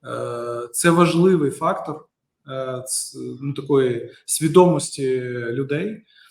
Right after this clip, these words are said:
який, е, також, безумовно, грає свою роль у пом'якшенні впливу,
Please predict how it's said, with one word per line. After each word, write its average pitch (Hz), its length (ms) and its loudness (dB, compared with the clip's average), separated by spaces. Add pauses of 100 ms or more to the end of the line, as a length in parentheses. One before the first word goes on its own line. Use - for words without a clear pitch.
(260)
який, 151 800 -2
е, 135 220 -2
також, 165 540 4
безумовно, 147 640 -2
грає 156 340 -2
свою 135 340 -6
роль 175 240 -2 (640)
у 160 160 -2
пом'якшенні 139 960 -2
впливу, 139 800 0